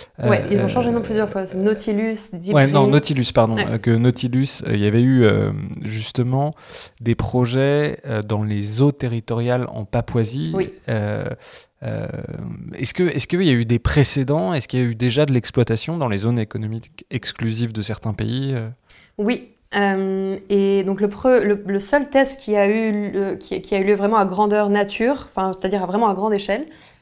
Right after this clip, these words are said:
Speaker 1: euh, c'est ce projet donc, qui s'appelait Solwara un, euh, qui était dans les eaux territoriales de, euh, la Papouasie-Nouvelle-Guinée, précisément dans la mer de Bismarck,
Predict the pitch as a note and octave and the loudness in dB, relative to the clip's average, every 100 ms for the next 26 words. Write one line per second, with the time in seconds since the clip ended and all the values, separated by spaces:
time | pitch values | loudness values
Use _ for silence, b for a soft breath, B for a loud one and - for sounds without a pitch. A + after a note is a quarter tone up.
0 | _ F#3 F3+ F3 F3+ F3+ - A#3 A#3 A3+ | _ -2 -2 0 -2 -4 -4 -2 -2 -2
1 | - G3 - G#3 A3 G#3 G3 F#3+ F#3 F#3+ | -6 -4 0 2 2 0 -2 -4 -2 -4
2 | - A3+ G#3 G3+ G3 G3 G3+ G#3 G3+ - | 0 0 2 2 0 0 -2 -2 -8 -12
3 | F#3 F3+ - F#3 G3 F#3+ A3 G#3 F#3+ F#3 | -10 -10 -6 -4 -2 0 2 2 0 -2
4 | G#3+ G#3+ B B - F#3 F#3+ F#3 F#3 F#3+ | -4 -6 B B -8 -6 -4 -4 -2 -2
5 | F#3 - - E3+ F#3+ F#3 - - - - | -4 -10 -10 -6 -4 -6 -10 -12 -12 -12
6 | F3+ G3 G3 G3+ G3 F#3+ F#3+ F#3+ G3+ G3+ | -8 -4 -2 -2 0 -2 -4 -2 0 0
7 | G3+ F#3+ - F#3 F#3+ F3+ E3+ F3 F#3+ F3 | -4 -12 -10 -8 -6 -6 -6 -6 -6 -6
8 | E3+ F3+ G3+ D#4 - | -8 -4 -4 -4 -12